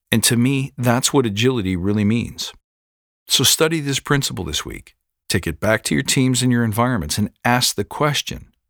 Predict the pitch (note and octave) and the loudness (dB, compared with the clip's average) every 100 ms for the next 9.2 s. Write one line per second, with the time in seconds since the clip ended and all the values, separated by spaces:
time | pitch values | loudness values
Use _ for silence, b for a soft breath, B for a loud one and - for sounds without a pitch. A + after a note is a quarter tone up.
0 | _ - A2 G#2+ A2+ A#2 A#2 A2+ - A2 | _ -2 0 2 2 2 2 0 0 0
1 | A#2+ - - A#2+ A#2+ A2 G2+ - A#2+ - | -2 -2 0 0 2 -2 -2 -2 -4 -4
2 | D2 - _ _ _ _ _ _ - F#2 | -10 -10 _ _ _ _ _ _ -2 0
3 | F2 G2+ G#2 F#2+ - A2+ G#2+ C3+ G#2+ D2 | 0 0 0 -2 0 2 2 2 -4 -10
4 | - _ _ _ - A#2 A2+ A#2+ B2 C3+ | -18 _ _ _ 0 4 4 2 0 0
5 | C3 A#2 G#2 A2+ B2 D3+ G2 - - _ | 0 -2 0 0 0 -2 -4 -8 -16 _
6 | _ _ - - G#2 - C3+ C#3+ D3 - | _ _ -10 -4 -4 2 2 2 -2 -4
7 | B2 A#2 - G2+ F2 C3+ C3 A2 F2 F#2 | -2 -2 -2 -2 0 0 2 2 0 -2
8 | - - _ _ _ _ - A2+ B2 E2 | -4 -6 _ _ _ _ -2 2 0 -2
9 | - | -10